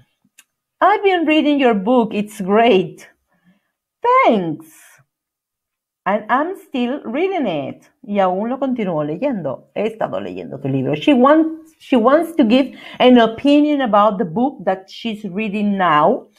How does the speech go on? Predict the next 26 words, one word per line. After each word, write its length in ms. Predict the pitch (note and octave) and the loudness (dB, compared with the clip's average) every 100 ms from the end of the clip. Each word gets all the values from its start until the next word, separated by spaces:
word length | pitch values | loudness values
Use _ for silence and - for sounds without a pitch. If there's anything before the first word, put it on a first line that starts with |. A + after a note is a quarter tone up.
| - - - | -20 -20 -6
And 340 | G#3+ A3 G#3 - _ _ - | -4 -2 -4 -10 _ _ -6
she's 260 | B3 B3 | -4 -2
saying, 420 | B3+ A3+ A3+ A3+ A3+ _ - | 2 2 2 -4 -10 _ 0
"All 200 | E4+ F4 | 2 4
right, 360 | A#3+ A3 B3 - | 4 4 0 -2
I've 160 | A3+ D4+ | -2 0
been 160 | F4 D4 | -2 -2
reading 320 | A#3+ A3 A3+ | -2 0 0
your 120 | G3+ | 0
book 300 | F3 F#3+ F#3+ | 0 -4 -2
for 160 | - F#3 | 0 2
a 140 | D#3+ | 2
while 440 | D3 D3 D3+ E3 | 2 2 2 0
and 200 | E3+ D#3 | -2 -4
it's 260 | C3+ - - | -6 -10 -20
great." 640 | - C3+ B2+ C3+ B3 - _ - | -14 -10 -8 -8 -10 -14 _ -10
Lo 80 | F#3 | -10
he 20 | |
estado 320 | F#3 - - | -6 -6 -4
leyendo 500 | - - - D#4+ D4+ | -6 -10 -6 -2 0
y 200 | E3 F3 | 2 2
es, 120 | G#3+ G#3 - _ - | 0 -2 -8 _ -6
lo 160 | F#3 | -2
encuentro 400 | F3 E3 F#3 A3 | -2 -2 -2 -4
genial, 500 | A3 D3+ B2+ B2+ C3+ - _ | -6 -6 -4 -4 -8 -14 _
¿ok? 300 | C3+ B3 F4 | -2 0 0